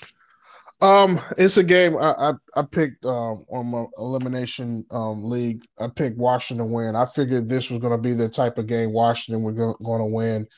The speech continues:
Um, I thought it was a game that I feel Washington was gonna kinda grind out on the Raiders. Um, but to tell you the truth is the game was pretty close when you think about it. The difference literally,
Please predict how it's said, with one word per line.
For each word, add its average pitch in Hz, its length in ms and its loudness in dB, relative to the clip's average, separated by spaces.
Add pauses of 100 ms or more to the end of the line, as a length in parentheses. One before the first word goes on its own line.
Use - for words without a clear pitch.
(420)
Um, 107 380 0
I 123 100 2
thought 127 240 6
it 123 40 8
was 117 140 0
a 117 40 -2
game 127 340 2
that 117 180 0
I 123 100 4
feel 135 320 2
Washington 127 560 4
was 117 120 -2
gonna 120 220 0
kinda 120 260 -2
grind 120 540 2
out 120 300 0 (140)
on 117 140 -4
the 110 60 -6
Raiders. 120 600 -2 (540)
Um, 110 440 0
but 139 140 4
to 139 60 0
tell 185 200 4
you 180 80 8
the 165 80 4
truth 196 340 2
is 165 220 4
the 147 80 0
game 175 240 4
was 175 120 0
pretty 180 320 2
close 165 420 2
when 147 120 2
you 139 80 2
think 160 280 4
about 120 280 2
it. 113 160 -4
The 123 80 -6
difference 139 540 0
literally, 139 560 4